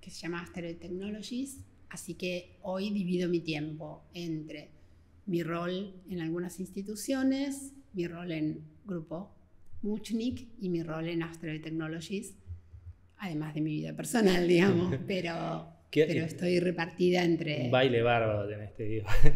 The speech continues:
Speaker 2: <laughs> Una agenda,
Speaker 1: Sí,
Speaker 2: eh,
Speaker 1: sí,
Speaker 2: ¿qué
Speaker 1: tengo
Speaker 2: hace
Speaker 1: una
Speaker 2: ese,
Speaker 1: agenda
Speaker 2: eh, qué hace
Speaker 1: intensa.
Speaker 2: Asteroid Technologies?
Speaker 1: Mirá, es una compañía de tecnología
Speaker 2: Sí.
Speaker 1: que, mm, busca integrar y desarrollar tecnologías que potencien la inclusión.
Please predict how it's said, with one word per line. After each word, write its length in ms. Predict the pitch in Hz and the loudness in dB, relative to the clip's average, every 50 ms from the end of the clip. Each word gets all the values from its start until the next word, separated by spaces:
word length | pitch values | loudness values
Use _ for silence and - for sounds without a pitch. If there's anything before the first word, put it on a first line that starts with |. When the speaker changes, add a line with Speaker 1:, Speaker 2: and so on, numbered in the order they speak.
| - - | 12 2
Speaker 2:
<laughs> 360 | - - 185 185 160 - - 131 | -4 -10 -8 -8 -8 -8 -8 -6
Una 200 | 123 123 120 117 | -4 -2 -2 -2
agenda, 760 | 117 - 135 131 131 135 123 123 117 110 107 107 - - - - | -2 0 0 0 2 2 0 0 0 0 -4 -6 -10 -12 -14 -14
Speaker 1:
Sí, 240 | - - - 123 120 | -10 -6 0 2 2
Speaker 2:
eh, 300 | 117 110 - - - - - - - | 4 2 0 -2 -6 -10 -14 -16 -14
Speaker 1:
sí, 340 | - - - 180 165 156 | -12 -10 -4 -2 -2 -2
Speaker 2:
¿qué 140 | 165 175 190 | 0 -2 0
Speaker 1:
tengo 80 | 175 175 | 0 2
Speaker 2:
hace 80 | 170 | 2
Speaker 1:
una 80 | 170 165 | 2 2
Speaker 2:
ese, 60 | 151 143 | 0 0
Speaker 1:
agenda 300 | - - 175 175 170 160 | 0 0 0 0 0 0
Speaker 2:
eh, 40 | 156 | 0
qué 100 | 175 180 | 0 0
hace 180 | 151 151 151 113 | 0 0 0 -2
Speaker 1:
intensa. 160 | 110 98 - | -2 -4 -6
Speaker 2:
Asteroid 280 | - 117 107 110 110 - | -6 -8 -6 -6 -8 -8
Technologies? 840 | - 110 110 101 - - 117 113 107 107 104 104 113 110 - - - - _ - - - - - - _ - - - - - | -10 -12 -12 -12 -12 -14 -12 -10 -10 -10 -12 -14 -18 -20 -20 -20 -20 -20 _ -20 -16 -12 -12 -12 -12 _ -20 -20 -14 -8 -4
Speaker 1:
Mirá, 280 | 214 190 175 170 170 196 | -2 0 0 0 0 0
es 120 | - - | -2 0
una 200 | 269 262 269 269 | 2 2 2 0
compañía 880 | 262 233 214 196 196 185 185 196 208 226 247 269 285 311 330 330 - - - - | -2 -4 -4 -4 -4 -4 -2 -2 -2 -2 0 0 0 -2 -2 -4 -8 -14 -18 -14
de 160 | 226 185 180 156 | -12 -10 -10 -6
tecnología 840 | 170 165 160 156 156 156 151 151 - - 190 190 226 262 330 359 - - | -6 -4 -4 -4 -4 -6 -8 -10 -8 -6 -4 -4 -2 -4 -4 -6 -8 -10
Speaker 2:
Sí. 160 | - - 123 123 120 117 - - - - - - - - | -18 -14 -12 -10 -10 -10 -12 -14 -16 -18 -20 -20 -20 -12
Speaker 1:
que, 340 | - 185 175 160 160 156 151 | -8 -6 -4 -4 -4 -4 -2
mm, 380 | 151 151 156 151 151 151 151 156 - - - - - - - _ - _ - 196 | -2 -4 -4 -6 -8 -12 -16 -20 -20 -16 -16 -16 -16 -16 -20 _ -20 _ -14 -10
busca 760 | 175 170 185 202 196 - - - 233 214 214 208 208 208 - - | -6 -4 -4 -4 -6 -8 -10 -6 -4 -2 -2 -2 -4 -6 -8 -8
integrar 760 | 170 160 156 160 165 165 170 175 185 220 254 285 339 320 - - | -8 -6 -6 -6 -6 -4 -2 -2 -2 -2 -2 -4 -6 -8 -10 -8
y 120 | 196 180 | -8 -6
desarrollar 1080 | 165 165 160 - - 165 156 160 165 - - - 208 196 208 233 254 294 285 - - - | -6 -6 -8 -8 -10 -10 -10 -10 -12 -12 -10 -8 -6 -6 -6 -6 -6 -8 -10 -12 -14 -12
tecnologías 720 | 190 180 170 165 160 165 160 - - 202 208 214 220 - | -8 -4 -4 -4 -4 -6 -10 -12 -8 -8 -6 -6 -8 -10
que 140 | - - 160 | -14 -16 -14
potencien 640 | - 156 151 175 175 180 180 - - 214 185 185 165 | -14 -14 -10 -8 -8 -8 -8 -10 -10 -10 -8 -6 -6
la 80 | 156 | -6
inclusión. 800 | 151 165 160 156 156 147 - - - 160 143 139 143 - 170 - | -6 -8 -10 -12 -14 -14 -14 -14 -12 -12 -12 -12 -12 -16 -18 -20